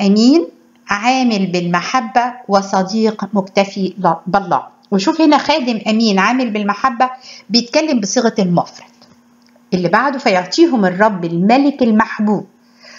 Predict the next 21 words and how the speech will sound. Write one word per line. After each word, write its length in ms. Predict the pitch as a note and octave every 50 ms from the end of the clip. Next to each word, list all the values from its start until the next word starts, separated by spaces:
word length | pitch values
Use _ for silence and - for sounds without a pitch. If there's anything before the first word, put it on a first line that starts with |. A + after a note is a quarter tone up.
| - _ -
رجل 400 | - A#3 C#4 C#4 D4 D4+ C#4 B3+
السلام 640 | C4 C4 - - C4+ A#3+ G#3+ G#3 F3+ D3+ C#3 - - _ _ _ _ -
من 280 | G3 G#3 G3 F#3+ G3+
نور 280 | A3+ C4+ E4+ F4+ D#4 B3
ونار 520 | G3+ G3+ G3 F#3+ G3+ A3 A3+ A3+ A3 A3
يهوى، 440 | G3+ F#3 G3 G3+ - - - - - _ _ _ _ _ _ _ _ - - - - - _ _
فيزيد 720 | - A#3+ A#3 A#3+ A#3+ A#3 A#3 G#3 G3 D4+ F4 F#4+ F#4+ -
ويتسع 640 | A#3 G#3 F#3+ G3+ G3 G3 - - D4 C#4+ - A#3+ G#3
شعب 380 | F#3+ - - A#3+ A#3+ A#3 G3+ G3+
الله 380 | F#3 F3+ F3+ F3 D#3 D3 C#3 - - _ _ _ _ -
ويعترف 640 | G3+ G#3 G3+ G#3 G#3+ G#3+ - D#4 E4 F4 E4+ - -
أن 220 | - G#3+ G3 G3
يهوى 480 | F#3+ F#3+ G3 A3+ A#3+ A#3+ B3+ B3 A#3+ A#3+ A3+
هو، 300 | G#3 B3 A3 E3 C#3 - - - -
خدوا 160 | A3+ A3+ A3
بالكم 260 | B3 B3 A3 - A#3
هنا، 260 | G#3+ F#3 D3 C#3 A#2+ - _ _ _ _ _ - -
أبي 220 | - F#3 D#3+ C#3 - - _ _ _ _ _ _ _ _ - G#3+
هو 60 | F#3+
الطبيب 400 | F#3 F#3 - F#3+ F#3 A3+ A3 A3
الشافي، 500 | A3 - - - A3+ F#3+ - - - F#3